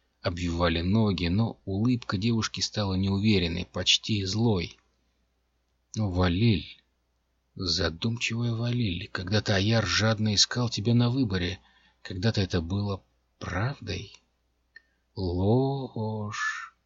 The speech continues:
отчаянно настаивал шёпот глубоко в сердце. "Иди ко мне!" — повелительно произнесла девушка. "Валиль не ждёт воина, её ждут многие".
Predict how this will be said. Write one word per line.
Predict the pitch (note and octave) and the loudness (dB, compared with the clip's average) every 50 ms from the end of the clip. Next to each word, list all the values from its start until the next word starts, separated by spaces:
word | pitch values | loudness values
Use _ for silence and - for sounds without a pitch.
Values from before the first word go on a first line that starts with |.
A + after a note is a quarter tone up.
| _ _ _ | _ _ _
отчаянно | - F2+ - - - - - A2+ B2 B2+ B2+ B2 A#2+ | -8 -6 0 2 2 4 6 6 6 6 6 8 8
настаивал | A#2 A2+ A2 - - - A#2+ A#2+ A#2+ A#2 A2+ A2 | 6 6 4 2 0 2 2 2 4 4 4 2
шёпот | - - - - - A#2+ C3 C#3 B2 - C3 A#2+ A#2+ - _ _ _ - - - _ _ _ | 2 2 0 0 2 2 2 2 2 0 -2 -2 -2 -4 _ _ _ -20 -20 -20 _ _ _
глубоко | G#2+ G2+ G#2 G#2 F#2 G2 F#2 - - A2 | 0 4 4 4 4 2 0 0 -2 -2
в | - - | 0 2
сердце. | - - - G2+ F#2 F2 - - - F2+ F#2 - _ _ _ _ _ _ _ _ _ _ _ _ _ _ _ _ _ _ - _ | 2 4 2 2 0 0 0 -2 -2 -2 -4 -16 _ _ _ _ _ _ _ _ _ _ _ _ _ _ _ _ _ _ -20 _
"Иди | - - - F2 E2+ - A2+ A#2+ A2+ G#2+ | -10 -6 -6 -4 -4 -2 -2 -2 -2 -2
ко | - - F#2+ F2 | -4 -6 -6 -4
мне!" — | F2+ F2+ F2+ F2+ F2 F2 - - - _ _ _ _ _ _ _ _ _ _ _ | -4 -4 -4 -4 -4 -6 -8 -10 -14 _ _ _ _ _ _ _ _ _ _ _
повелительно | - F2+ F2 F#2 A2+ C#3+ - - C3 B2+ B2+ B2 A#2 | -4 0 2 4 4 4 4 4 4 6 6 4 4
произнесла | A#2+ - G#2+ G#2 F#2 F#2+ G2 F#2 - - G2 G2 | 2 0 0 2 2 2 4 2 4 4 2 0
девушка. | F2 F2 F#2 F2 D#2+ D#2 - - - - - - - _ _ _ _ _ _ _ _ _ _ _ _ _ | 2 0 0 0 -2 -4 -6 -6 -6 -10 -18 -20 -20 _ _ _ _ _ _ _ _ _ _ _ _ _
"Валиль | - F2 F2 F2+ F2 F2 F2 F2+ F2 F2 F2 F2+ | -8 -4 0 0 2 2 2 2 2 2 2 2
не | F#2 F#2+ F#2 | 2 0 0
ждёт | F2+ E2+ E2 G2+ C3 D3+ - - | 0 0 0 0 -2 -2 -4 -6
воина, | G2 F2 F2+ F2+ E2 D#2+ E2 E2+ D#2+ D2+ - - - - | -6 -4 -2 -2 -2 -2 -4 -6 -8 -10 -10 -12 -14 -10
её | - F2+ F2+ F2 E2 F2 F2 E2+ | -8 -6 -4 -4 -4 -4 -4 -4
ждут | E2+ F#2+ F2 E2 E2+ E2+ E2+ - - - | -6 -6 -8 -8 -8 -10 -10 -10 -8 -6
многие". | F#2 F#2+ G2 G2 F#2 F#2+ G#2+ A#2+ C#3 D3+ C3+ - F2+ D#2+ D#2+ D2 - - - | -4 -4 -2 -2 -2 0 0 0 -2 -2 -6 -8 -8 -6 -8 -10 -10 -14 -18